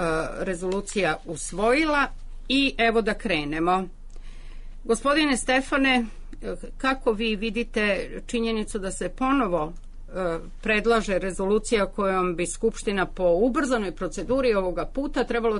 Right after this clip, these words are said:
za nekoliko dana da izglasa jednu ovako važnu stvar kao što je i možda i ključnu, centralnu, kojom bi se zaokružio ovaj pohod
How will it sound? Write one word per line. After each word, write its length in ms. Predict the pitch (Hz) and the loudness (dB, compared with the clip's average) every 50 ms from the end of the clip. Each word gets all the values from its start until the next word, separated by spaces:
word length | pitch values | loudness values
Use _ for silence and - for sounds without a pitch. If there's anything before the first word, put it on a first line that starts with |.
| 196 - | -4 -6
za 180 | - 175 175 160 | -6 -4 -2 0
nekoliko 560 | 185 247 302 302 - 302 262 233 - 233 214 | 2 0 0 0 0 -2 -2 0 0 -2 0
dana 440 | 202 226 214 214 220 214 208 202 202 - - - - - - - - - - - - - - - - - - - | 2 2 2 2 2 2 2 0 0 -2 -8 -12 -12 -12 -10 -10 -10 -12 -12 -12 -12 -12 -12 -14 -12 -12 -12 -10
da 380 | - 170 185 220 220 220 208 - - - | -4 0 2 4 6 6 4 2 0 -2
izglasa 840 | - 220 202 170 165 170 - 190 185 180 160 - - - 160 156 151 151 - - - | 0 2 2 2 0 0 0 2 2 4 2 0 0 0 0 0 0 -2 -8 -10 -6
jednu 400 | 185 190 175 180 175 180 180 165 | 0 2 2 2 2 2 2 4
ovako 840 | 160 160 160 151 165 190 196 202 202 - - 170 160 160 143 117 - - - | 4 4 4 4 4 4 4 4 2 2 2 4 4 4 2 -2 -6 -8 -8
važnu 720 | 175 160 196 196 190 185 - 185 165 151 143 139 160 - - - - - - - | -2 2 4 4 4 4 2 2 0 0 0 -2 -4 -8 -10 -12 -12 -12 -10 -10
stvar 420 | - - - - 208 190 - - - | -10 -8 -4 0 0 0 0 0 -2
kao 200 | - 175 160 170 | -2 -2 -2 -2
što 260 | 165 - - - 165 | -2 -4 -2 0 2
je 360 | 160 160 156 151 143 131 - - - - - - - - - | 2 2 0 0 -4 -6 -8 -10 -10 -12 -12 -12 -12 -12 -8
i 220 | - 202 190 175 - | -6 -4 -4 -4 -2
možda 280 | 208 196 196 180 - 196 | 0 2 2 2 0 -2
i 100 | 156 151 | -4 -2
ključnu, 420 | - 247 262 277 - - 160 135 | -2 -2 -2 0 0 -2 -6 -6
centralnu, 760 | - - 226 196 196 190 - 240 233 220 190 160 135 - - - - - - - - - - - - | -4 -2 -2 -2 -2 -2 0 0 0 2 0 -2 -2 -6 -8 -12 -12 -12 -12 -12 -12 -12 -12 -6 -2
kojom 360 | 190 190 196 196 190 180 165 | 0 2 2 2 0 0 -2
bi 100 | 156 151 | -4 -6
se 180 | - - 170 | -6 -6 -6
zaokružio 760 | 147 147 156 147 151 - - 196 202 220 208 202 175 156 147 | -6 -4 -4 -6 -6 -6 -4 -2 -2 -2 -2 -2 -2 -2 -2
ovaj 180 | 143 151 151 143 | -2 -4 -6 -6
pohod 420 | - - 165 160 - - 175 - | -4 -4 -4 -4 -2 -4 -6 -6